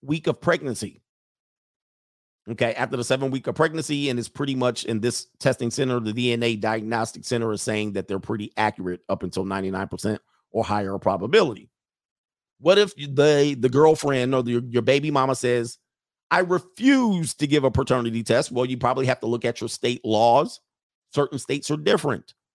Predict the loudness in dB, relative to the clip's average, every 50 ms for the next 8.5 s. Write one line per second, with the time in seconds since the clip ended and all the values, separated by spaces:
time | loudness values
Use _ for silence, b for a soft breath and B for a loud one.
0 | _ _ _ _ _ _ _ _ -8 -6 -6 -4 -4 -4 -6 -6 -4 -4 -4 -4
1 | -4 -4 -4 -2 -2 -2 -2 -2 -2 -2 -2 -4 -8 -10 -8 -6 -4 -4 -4 -4
2 | -4 -4 -4 -4 -2 -2 0 0 0 0 0 0 -2 -4 -6 -6 -6 -6 -6 -6
3 | -6 -6 -6 -6 -8 -10 -10 -12 -12 -12 -12 -12 -12 -14 -16 -18 _ _ _ _
4 | _ _ _ _ _ _ _ _ 0 2 4 4 4 2 0 -4 _ _ _ _
5 | _ _ -8 -4 -2 -2 -2 0 0 0 0 2 2 2 2 2 0 -2 _ _
6 | _ _ _ _ -6 -6 -4 -4 -2 0 0 0 0 -2 -2 0 0 0 2 2
7 | 2 0 0 -4 _ _ _ _ _ _ -4 -4 -2 -2 -2 -2 -2 0 -2 -2
8 | -2 -4 -4 -4 -4 -4 -4 -6 -8